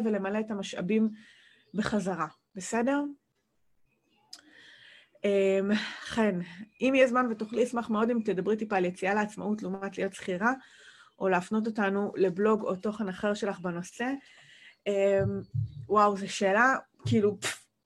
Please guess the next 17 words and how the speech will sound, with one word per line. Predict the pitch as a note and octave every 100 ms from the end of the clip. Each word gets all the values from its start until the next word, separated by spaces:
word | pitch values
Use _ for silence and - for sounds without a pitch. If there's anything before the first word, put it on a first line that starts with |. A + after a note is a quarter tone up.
| _ _ -
ככה | B3 B3+ C#4+ G#3
ענקית, | F#3 - G3 A3+ - - - - -
וגם | G3+ G3 G3+ G3+ G#3 - _ - _ -
מאוד | G3+ G3 B3+ B3+ B3 -
תלוי | A#3+ A3+ C#4 D4+ D4+ - - - -
למה | G3+ G3 G3+ A#3+ A#3+
את | A3
מתכוונת. | G#3 - F3 G3+ F#3 D#3+ _ - _ _ _ _
כי | - G#3+ G3 F#3+
מה | G#3 G#3+ A3+
זה | C4+ -
לצאת | G3+ F#3+ - G3 G3
לעצמאות | F#3 - G3 - G3 G3+ G3+
לעומת | F#3 F#3+ F#3+
שכירה? | - G3+ E3+
באיזה | D#3 - G#3 A3 B3+
מובן? | G#3+ G3 G#3+ B3 G3+ E3+